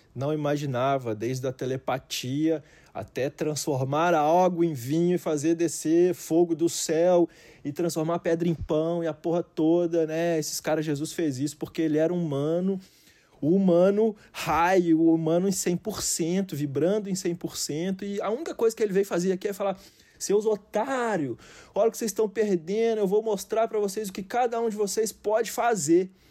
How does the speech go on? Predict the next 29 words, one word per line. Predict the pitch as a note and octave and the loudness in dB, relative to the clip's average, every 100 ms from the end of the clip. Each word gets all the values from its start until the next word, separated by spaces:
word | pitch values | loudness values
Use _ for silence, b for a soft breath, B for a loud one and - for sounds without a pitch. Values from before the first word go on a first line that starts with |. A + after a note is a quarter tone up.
| b b | b b
Vou | C#3 | -4
mostrar | E3+ E3 G3+ | -4 -4 -4
pra | G#3 | -2
vocês | F#3 G3+ G3 | -4 -4 -6
o | |
que | F#3+ - G#3+ | -8 -8 -2
é | A3 | -2
o | G#3+ | -2
ser | - - G#3+ | -4 0 0
humano | A3+ F3+ F3+ G#3 A3+ A#3 B B B B B | 0 -2 0 0 0 -4 B B B B B
em | E3 | -6
seu | - - A3 | -4 -2 -2
máximo, | G3+ C3 A#2+ E3 F#3+ G#3+ G3 - - C3 A#2 - | -2 -4 -4 -2 0 0 -2 -4 -4 -6 -6 -6
né? | C3 E3 F#3 | -4 0 0
O | F3+ | -2
mestre | D3+ F3 F#3 G#3 F#3+ | -2 -4 -4 -4 -2
do | D#3+ | 0
amor | G#3 F#3 D#3+ D#3+ F3 A#3 - - B B | 0 0 -2 4 6 6 2 -8 B B
<laughs> | B B G4+ - A3+ F#3+ A3+ - - - - - | B B 2 2 -2 -4 -6 -8 -14 -18 -20 -10
veio | D#3+ E3 G3 G#3+ B3 | -2 4 6 6 2
mostrar | A3+ A3+ - - G#3 G3+ A3+ - - | 2 2 2 -4 -4 -2 -2 -6 -6
como | G3+ A3+ B3 | -2 -2 -2
o | |
ser | E4+ G#3 | -4 -2
humano | A3+ G3 F#3+ | -2 -2 0
é | |
amoroso | G#3 G#3 G#3 E3+ F#3+ G#3+ | -2 0 2 2 2 0
e | |
poderoso. | G#3 G3+ G3+ D3+ F3 G3 A#3 | -4 0 0 2 2 0 -2